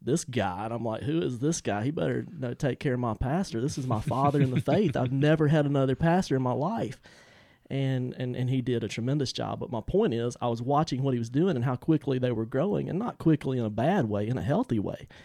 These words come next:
Speaker 1: And then I started seeing this campus pop up and that campus pop up, and I'm watching,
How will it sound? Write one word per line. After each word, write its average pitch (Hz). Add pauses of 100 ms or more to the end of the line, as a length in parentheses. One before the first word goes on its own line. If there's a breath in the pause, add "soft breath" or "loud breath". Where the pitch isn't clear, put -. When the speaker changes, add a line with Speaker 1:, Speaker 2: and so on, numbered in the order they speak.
(300 loud breath)
Speaker 1:
And 127
then 180
I 165
started 143
seeing 123
this 156
campus -
pop 95
up 107
and 101
that 170
campus 110
pop -
up, 110
and 110
I'm 113
watching, 127